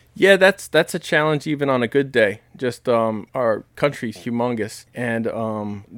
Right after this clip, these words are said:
th-, there's probably a dozen or so hubs where cricket is very robustly participated in. And, um, then there's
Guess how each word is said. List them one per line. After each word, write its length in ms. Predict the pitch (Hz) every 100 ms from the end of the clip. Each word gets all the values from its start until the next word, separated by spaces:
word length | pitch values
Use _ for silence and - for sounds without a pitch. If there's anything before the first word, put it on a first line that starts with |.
| 131
th-, 160 | 123 -
there's 480 | 131 127 120 - -
probably 760 | - 131 131 127 123 120 117 131
a 80 | 127
dozen 440 | 127 127 127 123
or 80 | 120
so 480 | - 120 113 104 -
hubs 580 | - 143 127 117 123 - _
where 280 | 123 117 113
cricket 360 | - 135 120 110
is 140 | 104
very 340 | 110 127 127
robustly 640 | 120 117 127 120 - 110 107 -
participated 640 | 117 135 - 110 104 104
in. 260 | 104 113 - _
And, 320 | 123 120 117
um, 420 | 113 110 107 104 - _
then 220 | 117 123
there's 280 | 120 117